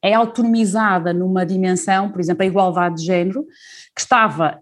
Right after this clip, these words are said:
eh, nos anos noventa subsumida noutras dimensões e que agora tem um destaque efetivamente assinalável nas dimensões que nós temos que convocar para perceber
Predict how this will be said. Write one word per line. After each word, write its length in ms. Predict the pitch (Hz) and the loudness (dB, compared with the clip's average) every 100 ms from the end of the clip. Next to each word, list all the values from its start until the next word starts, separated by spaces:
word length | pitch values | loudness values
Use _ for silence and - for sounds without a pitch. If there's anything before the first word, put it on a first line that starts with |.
| - | -10
eh, 160 | - | -4
nos 180 | 185 196 | -2 2
anos 180 | 208 208 | 2 2
noventa 380 | 208 208 185 196 | 2 2 0 -2
subsumida 760 | - 180 - 208 220 214 175 | -2 -4 0 2 4 4 2
noutras 340 | 185 185 185 190 | 2 0 0 0
dimensões 520 | 208 214 220 240 247 | 0 0 0 2 2
e 60 | |
que 100 | 277 | 2
agora 380 | 277 208 196 208 | 2 2 2 0
tem 380 | 214 208 190 202 | -2 0 0 -2
um 80 | 208 | -4
destaque 640 | - - 180 185 - 196 - | -6 -2 -2 -2 -6 -12 -8
efetivamente 880 | 170 190 196 175 175 175 175 175 - 160 - - | -4 -4 -2 -2 0 2 0 -2 -6 -10 -8 -4
assinalável 920 | 180 202 190 175 160 165 160 175 180 170 | -2 2 2 2 2 0 0 -2 -2 -2
nas 560 | 175 190 202 196 - - | 0 2 0 -4 -10 -6
dimensões 720 | 160 190 180 185 - 208 180 | -2 0 0 0 0 0 -2
que 100 | - | -2
nós 160 | 180 175 | -2 -2
temos 260 | 190 175 | -2 -4
que 120 | - - | -6 -4
convocar 640 | 208 190 208 220 202 214 - - _ - | -2 -2 -4 -2 -2 -4 -10 -20 _ -2
para 180 | 240 | -2
perceber 680 | 226 - - 165 175 175 180 | -2 -6 -6 0 2 2 -2